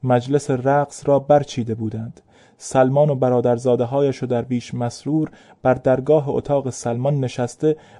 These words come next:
به آهستگی سخن می‌گفتند که از ختم نابهنگام مجلس رقص اندوهگین و گرفتند. کودکان در حیاط می‌دویدند و دو پسر بزرگ درویش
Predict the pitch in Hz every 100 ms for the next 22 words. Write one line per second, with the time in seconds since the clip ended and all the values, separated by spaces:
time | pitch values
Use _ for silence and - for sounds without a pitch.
0 | - 160 160 143 151 - 156 180 - -
1 | 143 123 110 104 - 104 117 _ _ -
2 | _ _ _ - 139 135 - 165 170 143
3 | 135 131 123 127 127 127 151 147 127 120
4 | 147 151 - 123 151 165 - - 123 123
5 | 127 123 120 151 165 147 123 113 - 135
6 | 117 - - _ - - - - 151 147
7 | 139 165 147 139 127 139 151 - 151 165
8 | 156 147 143 139 135 135 143 139 147 143
9 | 131 127 143 139 131 123 120 156 160